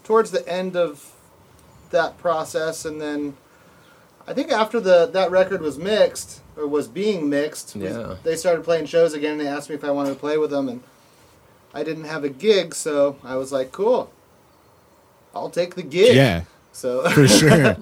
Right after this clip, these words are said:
Speaker 2: <laughs>
Speaker 3: And you were, you were already, like, super familiar with the tunes, obviously, then, from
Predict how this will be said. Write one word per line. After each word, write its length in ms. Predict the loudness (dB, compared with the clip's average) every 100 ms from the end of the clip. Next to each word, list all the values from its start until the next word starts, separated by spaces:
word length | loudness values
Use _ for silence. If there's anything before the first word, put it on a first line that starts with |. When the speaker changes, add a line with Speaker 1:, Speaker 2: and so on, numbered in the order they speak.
| -4 -2
Speaker 2:
<laughs> 320 | -4 -6 -14 -2
Speaker 3:
And 160 | 6
you 100 | 8
were, 220 | 8 4
you 180 | 2 6
were 100 | 8
already, 260 | 8 6 4
like, 180 | 2 2
super 280 | 2 4 4
familiar 360 | 4 6 6
with 140 | 6 4
the 80 |
tunes, 360 | 2 4 4 4
obviously, 520 | 2 2 2 2 2
then, 180 | 2 2
from 400 | 0 -2 -2 -4